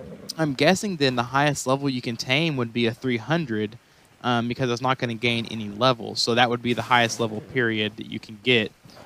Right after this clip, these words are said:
Okay, I got out of there. Hope that you can put the wall back before her horse gets out. Um, let's tell her thank you. Thank you.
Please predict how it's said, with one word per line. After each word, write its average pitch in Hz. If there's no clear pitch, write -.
Okay, 117
I 110
got 117
out 139
of 139
there. 143
Hope 127
that 120
you -
can -
put 117
the 120
wall 120
back 120
before 113
her 117
horse 131
gets 135
out. 131
Um, 107
let's 110
tell 110
her 110
thank 135
you. 151
Thank 58
you. 196